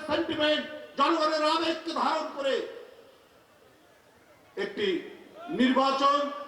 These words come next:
অবশ্যই আগামী রমজানের আগেই সেই নির্বাচন ব্যবস্থা তারা করবেন। ইতিমধ্যে তারা ডিসেম্বরের মধ্যে সব প্রস্তুতির কথা বলেছেন। এই আশাবাদ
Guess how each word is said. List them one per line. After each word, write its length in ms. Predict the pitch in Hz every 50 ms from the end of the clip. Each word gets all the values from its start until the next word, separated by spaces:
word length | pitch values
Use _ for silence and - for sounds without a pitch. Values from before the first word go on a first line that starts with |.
| - - -
অবশ্যই 580 | - 269 339 339 339 330 - - 262 233 196 156 - - - - - - - - - -
আগামী 400 | 185 226 262 254 247 240 247 233
রমজানের 520 | 226 233 240 247 240 233 233 226 226 220 220
আগেই 300 | 214 214 220 214 208 196 170 - - - - - -
সেই 160 | 202 208 202 180 180 -
নির্বাচন 540 | - - - 196 214 - - 214 190 180 165 151 - - - 165 156 - -
ব্যবস্থা 340 | 233 233 233 226 - - 190 - 175
তারা 140 | 165 165 160 -
করবেন। 280 | 185 175 220 240 247 247 - - - - - - 202
ইতিমধ্যে 400 | 220 233 240 233 240 240 240 220 - 233
তারা 180 | 226 226 220 220 220 - - - - - -
ডিসেম্বরের 540 | 220 220 - 262 254 247 240 233 226 220 220 214
মধ্যে 240 | 202 - - 214 208 196 - - - - - - -
সব 140 | 196 214 - -
প্রস্তুতির 480 | 226 262 254 - - 277 254 285 254 220 226
কথা 160 | 220 208 202
বলেছেন। 420 | 202 202 202 175 - 196 202 190 - - - - - -
এই 120 | 190 185 190
আশাবাদ 480 | 180 185 180 - 220 240 269 262 269